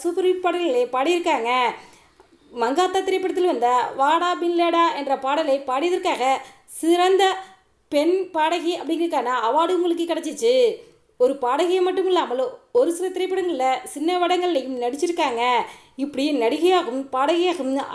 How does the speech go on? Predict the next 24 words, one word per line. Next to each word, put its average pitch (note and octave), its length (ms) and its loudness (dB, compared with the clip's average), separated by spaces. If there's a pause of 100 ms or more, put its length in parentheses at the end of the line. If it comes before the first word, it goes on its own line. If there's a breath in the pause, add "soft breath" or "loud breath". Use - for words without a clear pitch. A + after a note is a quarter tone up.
ஆர் C#4+ 160 -2
ஜேவாகவும் D#4 520 2 (760 loud breath)
டப்பிங் F4+ 360 0 (100)
ஆர்டிஸ்டாகவும் D#4+ 640 -2 (300)
ரேடியோ D#4+ 260 2 (100)
ஜாக்கியாகவும் D#4 540 -2 (120)
என C4 280 -4
பன்முகத்தன்மையோடு F4 840 2 (160)
தன்னை A#3+ 240 -2
டெவலப் D#4+ 380 0
ஆகிக்கிட்டு F4 240 -2
இருக்கிற E4+ 200 -4
நேரத்துல E4+ 380 -2
தான் A#3 140 -2 (580 loud breath)
இந்த B3+ 200 -12
கார்த்திக் D4+ 320 -2
குமார் F4+ 260 0
என்பவரை B3 320 0
திருமணம் E4 360 0
பண்ணிக்கிட்டாங்க. B3 400 -2 (260)
இவரை C4 260 2
திருமணம் E4 320 -2
பண்ணிக்கிட்ட F4+ 320 -4
பிறகு C4 200 -2